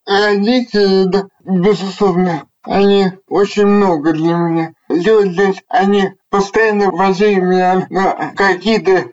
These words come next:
лечения, иглоукалывания, на лечебную грязь в санатории. Это с одной стороны. А с другой стороны, они постоянно что-то мне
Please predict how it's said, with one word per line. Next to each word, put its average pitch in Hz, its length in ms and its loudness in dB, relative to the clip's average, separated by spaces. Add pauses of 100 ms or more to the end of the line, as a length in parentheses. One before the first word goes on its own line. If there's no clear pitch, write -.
(120)
лечения, 180 1080 0 (100)
иглоукалывания, 202 1400 0 (160)
на 190 160 2
лечебную 208 680 2
грязь 208 580 -2 (120)
в - 140 -20
санатории. 190 960 0 (480)
Это 202 500 -2 (360)
с 170 200 -8
одной 208 400 2
стороны. 147 640 -8 (260)
А 175 220 0
с 156 60 -8
другой 214 520 2
стороны, 208 640 0 (220)
они 185 500 -2 (280)
постоянно 208 720 0 (320)
что-то 214 460 0
мне 196 460 0